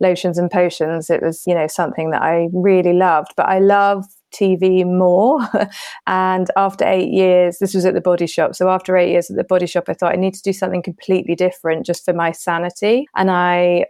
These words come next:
went to Virgin Media. And while I was at Virgin Media, I got approached for the head of copy job at Sky. So that's how I ended up in entertainment. And that was about fourteen years ago. And I've been working mostly with entertainment brands ever since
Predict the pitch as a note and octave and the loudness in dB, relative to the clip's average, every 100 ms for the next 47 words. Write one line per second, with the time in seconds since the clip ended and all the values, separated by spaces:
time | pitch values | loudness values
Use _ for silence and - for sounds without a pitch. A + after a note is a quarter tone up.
0 | - - F#3 F#3 - - F#3 F3 E3+ F3+ | -4 -2 0 -2 -8 -2 0 0 0 0
1 | F3 F3 F3 F#3 F3+ E3+ E3 E3+ F3+ F#3+ | 0 -2 -2 0 0 -2 -2 -2 0 2
2 | F#3 E3+ - F#3 F3 E3+ F3 F3 E3 D#3 | 2 0 -2 -2 -4 -2 -2 -2 -2 -2
3 | E3+ - - - F#3 E3+ - - F3 E3 | 0 -2 -2 -2 -2 -2 -4 -6 -2 0
4 | E3 E3 E3 E3 D#3+ F3+ F3 - E3 D#3+ | 0 0 0 2 0 -2 -4 -4 -6 -4
5 | E3 D#3 - - D#3+ C#3+ D#3+ - - F#3 | -2 -2 -4 -4 -2 -2 -4 -8 -4 0
6 | G#3 - G3 F#3 F3 E3+ E3 F3 E3+ E3 | 0 0 0 0 0 -2 -2 -2 -4 -6
7 | - F3 E3 D#3+ - - F3 F3+ F3 - | -4 -2 -2 -4 -6 -6 -4 -2 0 0
8 | E3+ - - E3 E3+ D#3+ - _ _ _ | -2 -4 -6 -2 0 0 -4 _ _ _
9 | _ - F#3+ F3+ F#3 E3+ E3+ E3+ D#3+ E3 | _ 0 0 0 -2 0 2 0 0 -2
10 | E3 D#3+ E3+ - F3 E3+ F3+ F3 E3+ F3+ | 0 0 0 0 -2 -2 -2 -2 0 0
11 | E3 F#3 F3+ F#3 F3+ F3 E3+ E3+ E3+ E3 | -2 -4 0 0 0 -2 -2 -2 -2 -4
12 | - - F3 E3+ C#3+ E3 E3+ E3+ E3+ E3 | -8 -6 -4 -4 -4 -4 -2 -2 -4 -4
13 | D#3+ F3+ D3+ - - | -2 -2 -2 -6 -8